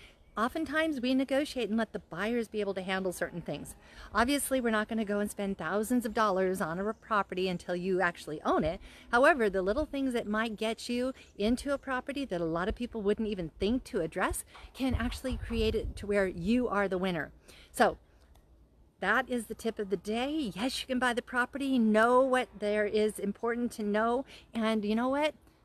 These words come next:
The paint wasn't an issue, the roof wasn't an issue, but that's because we knew exactly how to handle it. And if you're having a scenario where you have a unique property to sell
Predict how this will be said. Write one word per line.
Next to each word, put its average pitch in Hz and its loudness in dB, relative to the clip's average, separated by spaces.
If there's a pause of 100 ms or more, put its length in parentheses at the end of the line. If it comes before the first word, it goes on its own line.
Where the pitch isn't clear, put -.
The - -14
paint 254 -4
wasn't 294 0
an 285 2
issue, 285 -2
the 175 -4
roof 233 2
wasn't 269 0
an 254 2
issue, 262 -2
but 202 -10
that's 269 -6
because 240 -6
we 226 -2
knew 233 2
exactly 196 -4
how 226 -2
to 226 -8
handle 185 -2
it. - -6 (340)
And 190 -2
if 202 -2
you're 311 0
having 320 -2
a 262 0
scenario 247 -2
where 214 0
you 202 -2
have 233 -2
a 208 0
unique 185 0
property 233 -4
to 208 -2
sell 285 0